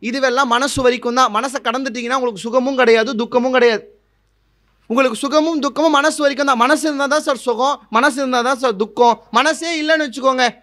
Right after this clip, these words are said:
உங்களுக்கு சுகமும் கிடையாது, துக்கமும் கிடையாது. எங்க சுகி சிவமையா ரொம்ப அழகா சொல்லுவார் இதை ஒரு கதையா. அவர் ஒரு முறை கோயம்புத்தூர்லேருந்து ஊட்டிக்கு போனாராம். இந்த கோயம்புத்தூர் மேட்டுப்பாளையத்துலேருந்து ஊட்டிக்கு பஸ் போகும் பாருங்க.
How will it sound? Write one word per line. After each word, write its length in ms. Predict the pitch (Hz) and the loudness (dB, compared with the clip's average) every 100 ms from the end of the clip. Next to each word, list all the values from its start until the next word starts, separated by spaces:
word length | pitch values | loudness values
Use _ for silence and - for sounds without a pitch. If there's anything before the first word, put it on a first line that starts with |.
| _ _ | _ _
உங்களுக்கு 280 | 233 254 240 | -2 -2 -2
சுகமும் 300 | 269 302 320 | -4 -2 0
கிடையாது, 340 | 285 269 294 | 2 2 0
துக்கமும் 340 | 262 254 302 302 | -4 -6 -4 0
கிடையாது. 400 | 294 302 285 _ _ _ _ _ _ _ _ _ _ _ _ _ _ _ _ - | 2 2 0 _ _ _ _ _ _ _ _ _ _ _ _ _ _ _ _ -6
எங்க 280 | 202 214 | -4 -2
சுகி 160 | 240 285 | 0 2
சிவமையா 260 | 277 254 240 | 4 4 4
ரொம்ப 200 | 226 240 | 4 2
அழகா 240 | 240 240 | 4 2
சொல்லுவார் 340 | 220 220 226 208 | 0 2 2 2
இதை 160 | 190 | 0
ஒரு 140 | 180 175 | -2 -2
கதையா. 720 | 185 196 202 170 190 - - _ _ _ _ _ _ _ _ _ _ _ _ _ | 0 2 4 4 2 -2 -8 _ _ _ _ _ _ _ _ _ _ _ _ _
அவர் 160 | 175 202 | 2 6
ஒரு 160 | 214 | 6
முறை 200 | 214 254 262 | 4 2 2
கோயம்புத்தூர்லேருந்து 800 | 240 269 269 226 233 233 233 247 | 2 2 0 2 2 2 0 -2
ஊட்டிக்கு 260 | 233 233 214 | -2 0 0
போனாராம். 600 | 190 185 165 165 220 190 _ _ _ _ _ _ _ _ _ | 2 2 4 4 2 -2 _ _ _ _ _ _ _ _ _
இந்த 140 | 156 156 | -16 -2
கோயம்புத்தூர் 440 | 202 254 254 233 214 | 0 2 2 2 2
மேட்டுப்பாளையத்துலேருந்து 840 | 247 247 233 214 202 208 233 240 247 | 2 2 0 0 0 -2 -2 -4 -4
ஊட்டிக்கு 200 | 240 202 | -6 -2
பஸ் 180 | 208 | -2
போகும் 280 | 220 214 202 | 0 0 0
பாருங்க. 380 | 175 160 147 113 | 0 -2 -4 -6